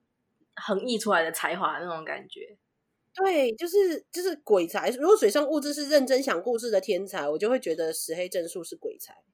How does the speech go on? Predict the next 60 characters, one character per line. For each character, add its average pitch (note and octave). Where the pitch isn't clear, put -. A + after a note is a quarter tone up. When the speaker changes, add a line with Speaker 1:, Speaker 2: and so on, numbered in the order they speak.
Speaker 2:
而 D4
且 G4+
水 A3
上 E4
物 D#4+
质 C4+
当 B3+
年 F#3+
也 D#3
就 G#3+
是 A3+
看 A3
了 F3
石 -
黑 G3+
正 G3+
数 G3
的 D#3+
作 E3+
品， A#2
所 F#3
以 G3
Speaker 1:
哦， F4
这 G4
样 E4+
也 C#4
行。 B3+
<laughs> C#4+
Speaker 2:
对， C#4
这 F4
样 B4+
也 E4
行。 D#4
Speaker 1:
这 D4+
样 A4
也 B3
行， C#4
对， E4
那 E4
我 D4+
也 C#4
行。 B3
Speaker 2:
而 B3
且 F4+
那 F#4
时 F4
候 E4+
好 E4
像 B4+
说 F#4
他 F#4
们 D4+
第 D#4
一 D4+
次 E4
好 A3+
像 C#4
在 D#4
哪 F#3
个 D#3+